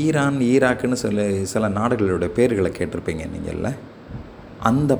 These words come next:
பகுதி தான் முன்னால வந்து மெசபடோமியா நாகரீகம் அப்படின்னு இருந்த பகுதி. சரியா? So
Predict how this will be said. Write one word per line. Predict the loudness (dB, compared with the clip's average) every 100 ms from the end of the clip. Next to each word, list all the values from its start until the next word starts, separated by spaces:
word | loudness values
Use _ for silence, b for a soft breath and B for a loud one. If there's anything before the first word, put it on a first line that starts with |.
| 2
பகுதி | 2 2 4
தான் | 2 0 0 -2 -4 -4 -2
முன்னால | 0 2 2 0
வந்து | 0 -2 -2
மெசபடோமியா | 2 2 4 2 2 0 0 0
நாகரீகம் | -2 -2 -4 -2 -2 -2
அப்படின்னு | -2 0 2 2
இருந்த | 2 0 0 -2
பகுதி. | -2 -4 -8 -16 -20 -20 -20 -20 -20 -20 -12
சரியா? | -6 -2 0 0 -2 -6 -10 -16 -18 B B B B B B B
So | 4